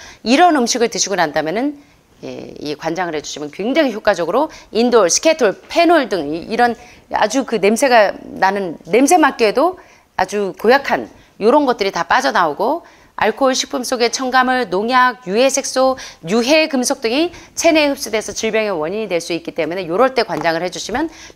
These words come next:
효과적으로 유해균이 다 빠져나갈 수 있고요. 또 생활 환경이 바뀌거나 여행 중에 긴장돼서 배변을 못하게 되면 하루 종일 뱃속이 편안하지 않아요. 그래서 우리 여행을 자주 다니실 때,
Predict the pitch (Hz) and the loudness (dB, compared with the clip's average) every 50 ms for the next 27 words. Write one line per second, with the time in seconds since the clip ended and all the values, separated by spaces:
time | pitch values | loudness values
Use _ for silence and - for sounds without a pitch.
0 | - - 370 370 370 - 359 339 320 262 269 226 220 208 165 160 180 226 247 175 | 0 0 0 0 2 2 2 2 4 2 0 -2 -2 -4 -4 -4 -4 -4 -4 -4
1 | 202 190 190 165 139 - - 196 220 - 226 190 165 151 151 - - 147 131 - | -4 -6 -2 -4 -4 0 0 0 0 0 0 -2 -2 -2 -4 -6 -8 -8 -8 -6
2 | - 139 143 110 92 - - _ - - - - - - _ _ - 220 226 226 | -4 -2 -2 -2 -4 -8 -20 _ -20 -20 -20 -20 -20 -20 _ _ 2 2 2 4
3 | 226 - 330 320 320 302 294 285 269 269 254 247 220 208 185 - 208 202 202 202 | 4 4 4 4 4 4 2 2 0 0 0 -2 -4 -6 -8 -4 -2 0 0 0
4 | 190 170 156 160 202 233 247 226 202 214 214 214 208 - 196 175 175 208 208 208 | 2 2 0 0 2 0 -4 -4 -4 -4 -4 -4 -4 -6 -10 -4 -2 -2 -2 0
5 | 202 196 185 - 170 - 175 170 175 208 202 208 190 156 151 - 190 175 170 - | -2 -4 -4 -4 -4 0 0 0 2 2 0 0 -2 -4 -4 -4 -4 -2 -2 -4
6 | 147 147 202 208 - - - - - - - - - 320 339 311 226 285 294 302 | -4 -4 -4 -6 -6 -8 -16 -20 -20 -20 -20 -2 0 2 2 2 4 4 4 6
7 | 311 320 311 311 277 220 208 202 - 247 220 233 220 214 - 254 262 269 262 233 | 6 4 4 2 2 0 -2 -2 -2 -2 0 0 -2 -2 -4 -8 -6 -6 -6 -6
8 | 220 202 160 - - 123 131 139 131 - - - _ _ - - - - _ _ | -6 -8 -4 -2 -2 -2 -2 -4 -8 -10 -12 -18 _ _ -20 -20 -20 -20 _ _
9 | - - 262 247 254 240 196 185 214 277 311 302 277 247 - 214 - 220 220 196 | -4 0 0 2 2 4 4 4 6 6 4 4 2 0 -2 -4 -2 0 0 0
10 | 190 185 170 - 165 - - 151 135 113 113 | 0 0 -4 -6 -6 -4 -2 -2 -2 -2 -4